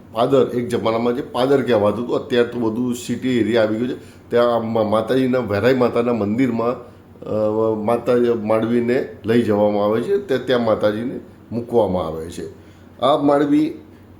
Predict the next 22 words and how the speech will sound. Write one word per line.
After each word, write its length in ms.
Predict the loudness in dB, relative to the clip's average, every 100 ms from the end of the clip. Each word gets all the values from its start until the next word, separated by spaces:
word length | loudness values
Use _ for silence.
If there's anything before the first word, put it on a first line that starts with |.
| -20 -20 -6
પાંચસો 500 | -2 -2 0 2 2
વર્ષ 240 | 2 -2
કરતાં 360 | -6 -2 -2 -2
પણ 140 | -4
તેનો 280 | -2 0 -2
જૂનો 340 | -4 -2 0
ઇતિહાસ 320 | -2 0 -2 -2
છે 180 | -4
તેવું 160 | -4 -2
માનવામાં 300 | -2 -2 -2
આવે 180 | -2 -4
છે. 300 | -12 -20 -4
આ 140 | -2
દિવસે 360 | 0 2 2 2
ઈશનપુર 460 | 0 -2 -2 -4
સિવાય 260 | -6 -4 -4
ઘોડાસરમાં 720 | -4 -4 -2 0 -2 0 -2
પણ 120 | -2 -2
માળવી 360 | 0 -2 -2
નીકળે 300 | -6 -6 -6
છે. 180 | -6 -8 -10 -20 -16
આવતીકાલે 720 | -4 -2 -2 0 2 4 2